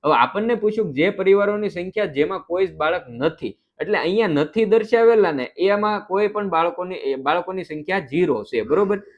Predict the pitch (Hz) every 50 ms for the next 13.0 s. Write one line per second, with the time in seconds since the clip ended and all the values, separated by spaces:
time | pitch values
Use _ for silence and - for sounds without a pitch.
0 | _ - - 143 135 135 160 185 202 180 143 - - - - 139 160 175 - -
1 | 226 220 214 214 208 214 214 214 202 208 196 208 - 208 202 208 208 220 214 190
2 | 151 123 - - 107 95 - _ _ _ _ _ _ - 127 - - 147 175 196
3 | 202 180 139 117 104 92 87 - _ _ _ _ _ _ _ _ _ _ _ _
4 | _ _ _ _ _ _ _ _ _ - 147 175 196 175 170 185 190 196 196 160
5 | 175 196 196 190 185 185 190 180 160 147 165 185 185 175 - - 175 175 175 175
6 | _ _ _ _ - 139 143 147 139 139 147 165 170 170 175 180 185 185 - 175
7 | 180 175 175 170 170 160 160 - 160 180 190 190 - - 180 175 165 - - 143
8 | 160 170 170 165 165 170 170 143 165 160 160 156 147 139 139 135 143 151 - -
9 | 185 185 180 - - 160 151 143 123 - 139 143 156 160 160 156 156 156 151 135
10 | 135 135 131 131 131 147 196 220 - _ _ _ - 143 139 123 - - - 117
11 | 104 - _ _ _ - 78 - 185 233 202 220 208 220 226 226 226 220 214 -
12 | 208 214 226 226 226 226 190 208 226 226 233 240 233 - 226 214 175 135 113